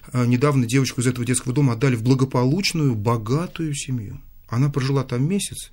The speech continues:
и вернулась обратно. Ей хорошо в этом детском доме.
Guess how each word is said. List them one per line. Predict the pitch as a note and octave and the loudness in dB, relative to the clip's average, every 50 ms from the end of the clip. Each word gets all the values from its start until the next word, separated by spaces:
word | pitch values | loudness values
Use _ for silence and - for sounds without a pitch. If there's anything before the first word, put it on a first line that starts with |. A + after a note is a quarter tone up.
| - - - | -16 -12 -10
и | A2 | -6
вернулась | G#2+ C3 D3+ E3+ F3+ E3+ - | -6 -4 -4 -6 -6 -6 -6
обратно. | E3 D3+ C3+ A#2 G2+ - - - - - - - - - - - - - - - - - - - - - - - - - - - - - - | -4 -4 -4 -4 -6 -8 -10 -16 -20 -20 -20 -20 -20 -20 -20 -20 -20 -20 -20 -20 -20 -20 -18 -20 -20 -20 -20 -20 -20 -20 -20 -20 -16 -10 -4
Ей | A#2+ A2+ D3 D3+ | 0 0 0 0
хорошо | - - E3+ F3+ - - - B2+ | 0 -2 -4 -4 -2 -2 -2 -2
в | G#2+ | -2
этом | G2+ - G#2 | -4 -6 -8
детском | G2 G#2 - - - A2 | -8 -8 -8 -8 -10 -10
доме. | G2+ G2+ F#2+ G2 | -10 -10 -12 -12